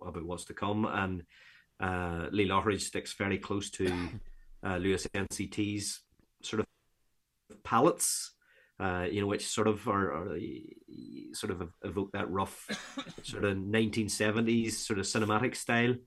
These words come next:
Um, so yeah, I, uh, yeah, I think, I think, I think Killadelphia twenty-five is maybe, is maybe one of the strongest issues of the series. Uh, it's a great issue in its own right. It's a, a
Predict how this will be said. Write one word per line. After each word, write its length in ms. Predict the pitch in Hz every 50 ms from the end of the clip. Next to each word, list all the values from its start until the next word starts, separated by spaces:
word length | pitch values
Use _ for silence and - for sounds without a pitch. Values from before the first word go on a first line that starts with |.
| _ _ _ _ _ _ _ _ _ -
Um, 400 | 98 98 101 104 101 104 - -
so 120 | - 170 175
yeah, 200 | 196 214 220 208 - 208 180 131 - - _ _ _ - -
I, 260 | 123 131 131 131 131
uh, 380 | 127 120 120 120 120 117 113 104 - - _ _ _ _ _ _ _ - - - - -
yeah, 320 | - - 131 135 147 139
I 100 | 135 120
think, 340 | - - 131 127 127 - - -
I 60 | - 113
think, 420 | - - 127 127 123 - - - _ _ _ _ _ _ _ _ _ _ _ _ _ _ _ _ _ _ _ _ _ _ _ _ _ _ _ _ _ _ _ _ _ _ _ -
I 80 | 123
think 240 | 123 - 127 123 -
Killadelphia 560 | - 123 117 107 110 117 110 - 123 113 110
twenty-five 560 | - - 117 110 107 - 120 123 143 147 135
is 120 | 139 123 107
maybe, 280 | 117 117 110 113 110 107 107
is 160 | 92 98 101 107
maybe 180 | 107 101 104
one 140 | 104 104 107
of 60 | 104
the 40 | 101
strongest 380 | - - 110 110 107 104 - 113
issues 320 | 110 107 - 113 101 104
of 60 | 95
the 40 | 90
series. 560 | - 113 117 143 165 175 170 170 - - - -
Uh, 200 | 104 101 98 95 90
it's 160 | 90 - -
a 120 | 87 82 80 - - -
great 220 | - 101 104 107 104
issue 220 | 104 104 - - -
in 120 | 107 98
its 120 | 98 90 -
own 100 | 104 95
right. 300 | 98 107 117 123 127 - -
It's 300 | 101 92 87 - - -
a, 140 | 87 90 85
a 240 | - - - 85